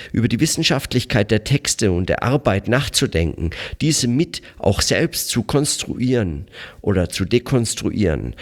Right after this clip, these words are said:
oder zumindest damit umzugehen und, äh, und sich, sich schreibend, sprechend, kritisch damit auseinanderzusetzen. Die Formen dieses Arbeitens selbst mitzuentwickeln und zu gestalten,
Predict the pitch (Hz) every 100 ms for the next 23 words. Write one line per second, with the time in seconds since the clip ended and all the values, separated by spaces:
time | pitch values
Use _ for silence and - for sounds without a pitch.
0 | - - 117 113 98 - 131 170 143 -
1 | 123 113 - 175 170 - - 80 69 -
2 | - - - - 113 - 101 104 - -
3 | - 117 - 139 - - - - - -
4 | _ _ - - 113 - 95 139 151 123
5 | - - 117 143 - 110 - - 151 165
6 | 131 101 - 104 104 - 101 113 104 143
7 | 170 170 98 - 85 - - - - _
8 | _ - - - - - 113 - 139 175
9 | 151 135 123 110 - 135 135 127 120 -
10 | 113 - 113 156 - - 127 147 - 131
11 | 101 104 127 151 165 139 120 117 104 98
12 | - 120 147 - 98 90